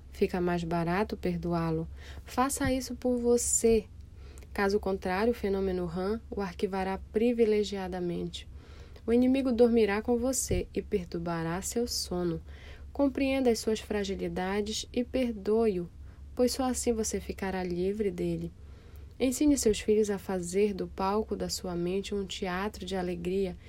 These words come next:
e não um palco de terror. Leve-os a perdoar as pessoas que os decepcionam.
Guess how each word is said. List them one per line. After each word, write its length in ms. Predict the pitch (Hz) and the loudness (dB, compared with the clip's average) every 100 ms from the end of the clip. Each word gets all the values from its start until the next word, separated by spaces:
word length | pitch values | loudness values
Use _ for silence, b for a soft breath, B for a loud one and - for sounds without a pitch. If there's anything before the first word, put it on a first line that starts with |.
| B B | B B
e 80 | 247 | 2
não 200 | 262 339 | 4 4
um 80 | 247 | 2
palco 400 | - 185 180 175 | 0 -2 -2 -4
de 140 | 170 | -6
terror. 540 | 175 175 170 156 175 170 - B B B B B | -4 -4 -4 -2 -4 -4 -10 B B B B B
Leve-os 560 | 202 190 196 196 185 180 | -2 0 2 2 0 0
a 120 | 175 | -4
perdoar 720 | - 190 180 175 175 170 185 | -4 -4 -4 -4 -4 -2 -4
as 140 | 196 - | -4 -6
pessoas 640 | 175 170 - 190 190 - | -6 -6 -4 -4 -2 -4
que 100 | - | -6
os 140 | 185 170 | -6 -4
decepcionam. 920 | 175 - 170 - - 202 202 180 | -6 -6 -8 -6 -4 -2 0 -2